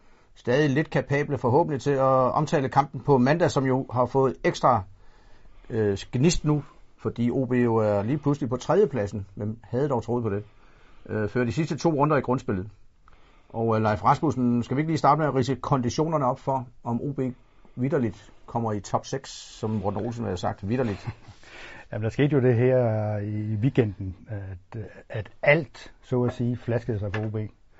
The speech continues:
Speaker 2: Altså, alle de konkurrenter, der overhovedet kunne miste point, mistede point. Nogle af dem tabte, nogle af dem fik kun et point. Og så om aftenen slog O B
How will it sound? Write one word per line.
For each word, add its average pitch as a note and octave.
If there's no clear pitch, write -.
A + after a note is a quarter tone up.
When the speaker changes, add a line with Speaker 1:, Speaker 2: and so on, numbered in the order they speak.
Speaker 2:
Altså, A#2
alle C#3+
de C3+
konkurrenter, B2
der A2+
overhovedet G#2+
kunne C#3+
miste G#2+
point, A#2+
mistede B2
point. A2
Nogle C#3
af C3+
dem B2+
tabte, C#3
nogle C3
af A#2+
dem A#2+
fik A2
kun B2
et C3
point. B2
Og A#2+
så C#3
om B2+
aftenen B2
slog A#2
O B2+
B A#2